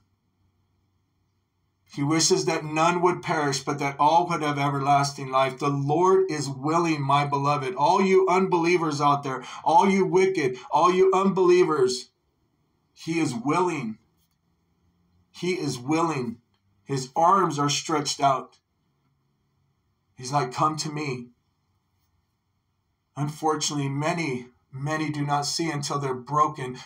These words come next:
until they're walking like one of those corpses, like the walking dead.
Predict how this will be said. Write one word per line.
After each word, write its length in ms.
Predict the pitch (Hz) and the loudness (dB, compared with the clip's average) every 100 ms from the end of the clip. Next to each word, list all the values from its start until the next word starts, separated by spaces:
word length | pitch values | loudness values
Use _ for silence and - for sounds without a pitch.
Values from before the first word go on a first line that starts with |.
| 131 | -10
until 280 | 139 160 | -4 -2
they're 140 | 147 139 | 0 0
walking 800 | 123 123 165 190 - 139 110 - _ _ | -2 2 4 4 2 -4 -6 -12 _ _
like 240 | 147 147 | 0 0
one 180 | 147 151 | -2 -2
of 120 | 151 | 0
those 260 | 147 147 143 | 0 -2 -4
corpses, 640 | - 151 147 139 - 127 - - - | -4 -2 -2 -2 -2 -2 -4 -12 -6
like 220 | 135 139 | -4 -2
the 120 | 151 | -2
walking 520 | 147 151 151 151 143 135 | 0 2 2 0 -8 -4
dead. 400 | 143 135 - | -4 -2 -6